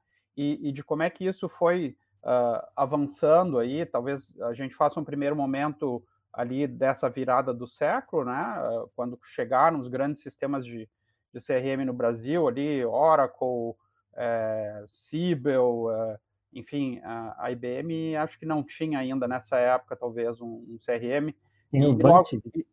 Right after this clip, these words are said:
Speaker 1: é, e logo em seguida vieram o, os, os,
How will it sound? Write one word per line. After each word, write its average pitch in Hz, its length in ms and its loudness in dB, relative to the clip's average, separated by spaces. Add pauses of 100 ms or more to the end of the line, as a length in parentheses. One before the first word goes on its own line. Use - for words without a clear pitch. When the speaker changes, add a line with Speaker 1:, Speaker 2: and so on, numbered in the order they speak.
Speaker 1:
é, 165 340 6
e 156 40 2
logo 170 260 8
em 185 100 0
seguida 170 640 2
vieram 156 480 4
o, 139 480 -4
os, - 340 -14
os, - 460 -14